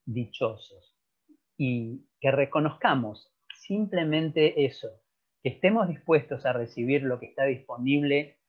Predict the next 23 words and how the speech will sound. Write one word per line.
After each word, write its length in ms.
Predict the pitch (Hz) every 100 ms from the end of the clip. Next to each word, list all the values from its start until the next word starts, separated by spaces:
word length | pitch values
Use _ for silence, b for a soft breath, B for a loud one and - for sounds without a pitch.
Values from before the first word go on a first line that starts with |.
| _
lo 300 | 147 156 190
único 640 | - 208 170 135 - 117 113
que 80 | 123
está 260 | - 139
disponible 840 | 131 123 131 123 135 127 123 120 -
para 240 | 127 123
nosotros 560 | 123 120 139 131 127 -
ahora, 580 | 123 156 147 139 190 - _ _ _ _ _ _ _ _ _ _ _ _ _ _ _ _ _ _ _ _ _
que 160 | 151
es 200 | 151 - _ _
este 540 | 151 143 - 147 143 -
amor, 420 | 135 135 110 113
que 160 | 127 135
es 120 | -
esta 460 | 135 - 139 131 -
paz, 440 | - - - _ _
que 160 | 127
es 160 | 127 - -
esta 520 | 131 - 143 135 135 _ _ _ _
dicha, 640 | 120 135 131 - 117 104 _ _ _ -
y 100 | 123
estar 280 | - 170
dispuestos 1000 | 170 135 - 175 180 180 - 190 202 -